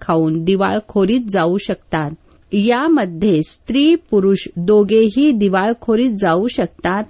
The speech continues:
आणि जातात देखील. कित्येक जण हार खाऊन परत गेले, तर जणू दिवाळखोर झाले ना? बाबा सांगतात की भारतवासी तर पूर्णपणे दिवाळखोर झाले आहेत.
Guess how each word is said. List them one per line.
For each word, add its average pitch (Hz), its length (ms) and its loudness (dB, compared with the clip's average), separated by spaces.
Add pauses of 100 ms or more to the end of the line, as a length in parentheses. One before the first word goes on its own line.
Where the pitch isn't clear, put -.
आणि 196 300 0
जातात 196 540 -2
देखील. 165 540 0 (680)
कित्येक 285 500 0
जण 233 240 0 (180)
हार 214 340 -2
खाऊन 202 320 -2
परत 202 340 0
गेले, 180 480 0 (120)
तर 220 100 0
जणू 196 400 0
दिवाळखोर 180 680 0
झाले 156 460 -2
ना? 185 220 0 (680)
बाबा 196 460 -2
सांगतात 208 580 -4 (480)
की 294 120 2
भारतवासी 214 920 -2 (120)
तर 247 140 0
पूर्णपणे 220 800 0
दिवाळखोर 185 680 0
झाले 180 440 0 (100)
आहेत. 165 400 -2